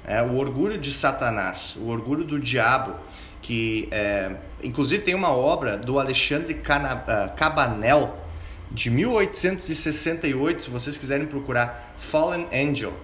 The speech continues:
ou Anjo Caído, que, e que mostra, o, o, bom, o que o nome fala, né? Um anjo caído, e ele tem um olhar tão triste e ao mesmo tempo, é, o, ele olha de baixo pra cima, assim, de uma forma tão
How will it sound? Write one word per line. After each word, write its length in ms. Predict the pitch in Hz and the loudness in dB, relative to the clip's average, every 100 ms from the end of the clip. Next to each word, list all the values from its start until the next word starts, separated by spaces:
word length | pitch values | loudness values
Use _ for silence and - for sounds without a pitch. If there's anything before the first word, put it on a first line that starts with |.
| - | -6
ou 320 | 113 117 113 | -2 0 0
Anjo 220 | 135 151 | 0 -2
Caído, 560 | 147 131 113 131 135 98 - - | 0 2 2 0 -2 -6 -10 -12
que, 100 | - | 0
e 200 | 139 131 123 | 0 2 -2
que 120 | 151 | 0
mostra, 800 | 131 131 185 - 156 131 - - | 2 2 0 2 2 2 -2 -6
o, 240 | 127 123 | -8 -6
o, 20 | 104 | -4
bom, 340 | 127 135 - - | -2 -2 -4 -12
o 340 | 113 - - | -12 -14 -10
que 60 | 120 | -6
o 20 | |
nome 260 | 110 107 | -4 -4
fala, 360 | 135 151 127 101 | -2 0 0 -2
né? 80 | 107 | -2
Um 160 | 117 | 0
anjo 260 | 120 165 151 | 0 0 -2
caído, 560 | - 131 117 131 147 101 - - - - | -2 0 0 -2 -4 -8 -12 -16 -18 -8
e 120 | 127 | 0
ele 200 | 131 165 | 2 2
tem 340 | - 160 196 - | 0 0 0 -2
um 260 | 170 180 170 | -2 2 2
olhar 680 | 139 123 120 135 156 - - - - | 2 4 4 4 2 -2 -12 -18 0
tão 300 | 165 190 208 - - - - - | 2 2 -2 -8 -16 -20 -18 0
triste 640 | 156 214 233 - - 120 | 2 2 0 -2 -4 -4
e 120 | 131 139 | 2 4
ao 140 | 143 | 4
mesmo 440 | 143 165 208 208 202 | 4 2 2 -2 -6
tempo, 600 | - 170 196 - 120 - - - - - - | 0 0 0 -4 -6 -8 -14 -20 -20 -20 -6
é, 360 | - 120 117 113 | 0 2 0 0
o, 120 | 131 | -2
ele 240 | 131 131 123 | 0 2 4
olha 200 | 127 185 | 4 2
de 120 | 127 | -2
baixo 500 | 120 120 139 180 - | 0 0 0 -2 -4
pra 180 | 120 117 | -4 -2
cima, 320 | - 147 156 | 0 0 -2
assim, 220 | 123 139 | -2 -4
de 100 | 127 | -4
uma 220 | 139 127 120 | -2 -2 -2
forma 320 | - 151 156 | 0 0 -2
tão 380 | - 151 196 | 0 0 0